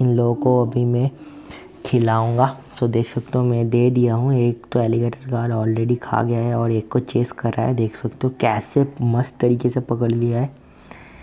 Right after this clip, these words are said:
एकदम ही पूरा ये crocodile का जैसा है पूरा full, बहुत ही danger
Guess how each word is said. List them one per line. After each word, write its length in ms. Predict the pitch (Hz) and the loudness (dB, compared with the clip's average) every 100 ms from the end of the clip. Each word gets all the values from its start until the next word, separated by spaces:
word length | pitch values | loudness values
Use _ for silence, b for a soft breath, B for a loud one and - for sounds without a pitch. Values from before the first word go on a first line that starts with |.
| B B 139 | B B -4
एकदम 440 | 117 117 120 127 139 | -2 0 0 2 4
ही 80 | |
पूरा 600 | 139 139 135 135 139 143 139 | 2 2 4 4 2 0 0
ये 180 | 117 123 | 0 0
crocodile 600 | - 123 - 139 135 139 | 0 -4 0 2 2 2
का 120 | 131 | 2
जैसा 320 | 117 107 117 | 0 0 -2
है 60 | 107 | -2
पूरा 320 | - 117 107 | -2 -4 -4
full, 340 | - 120 113 - - B B B B B B B - | -4 -2 -2 -6 -16 B B B B B B B -4
बहुत 360 | 127 127 131 131 | 0 2 2 2
ही 80 | 131 | 2
danger 340 | 123 120 120 | 2 2 0